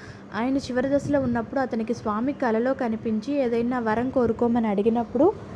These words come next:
స్వామివారిని పాకాల, ఇక్కడ కొలువుదీరమని అభ్యర్థించాడంట. దానికి అనుగ్రహించారంట స్వామివారు. అయితే ఆ తర్వాత తీ-, ఒక మునుస్వామి అనే ఆచారి, ఆ,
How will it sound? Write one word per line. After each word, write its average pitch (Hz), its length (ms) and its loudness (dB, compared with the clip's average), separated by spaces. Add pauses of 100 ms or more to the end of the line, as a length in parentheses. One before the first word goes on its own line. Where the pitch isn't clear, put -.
(600)
స్వామివారిని 262 1080 4
పాకాల, 240 800 4 (680)
ఇక్కడ 277 220 4
కొలువుదీరమని 247 680 6
అభ్యర్థించాడంట. 214 880 4
దానికి 233 440 2
అనుగ్రహించారంట 226 960 2
స్వామివారు. 226 840 2 (680)
అయితే 247 480 4 (640)
ఆ 247 80 4
తర్వాత 254 600 6
తీ-, 277 340 6 (220)
ఒక 220 180 4
మునుస్వామి 262 800 4
అనే 233 260 4 (220)
ఆచారి, 247 680 4 (520)
ఆ, 214 320 2